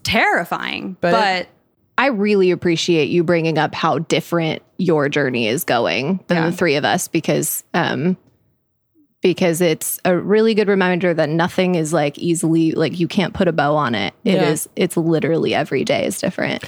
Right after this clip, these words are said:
Speaker 2: Yeah, it's, it's so, it's so strange. Um, I found myself earlier this year,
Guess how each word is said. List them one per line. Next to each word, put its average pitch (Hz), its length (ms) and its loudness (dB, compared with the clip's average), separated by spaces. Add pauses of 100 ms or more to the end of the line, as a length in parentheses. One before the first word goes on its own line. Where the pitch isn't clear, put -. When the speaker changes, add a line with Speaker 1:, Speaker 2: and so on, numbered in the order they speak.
(140)
Speaker 2:
Yeah, 214 260 0
it's, - 400 -4
it's 214 160 0
so, 254 520 0 (180)
it's 214 160 -2
so 247 220 2
strange. 175 840 -2
Um, 156 540 -2 (220)
I 175 180 2
found 196 240 0
myself 185 500 -2 (540)
earlier 196 480 2
this 151 240 -4
year, 151 560 0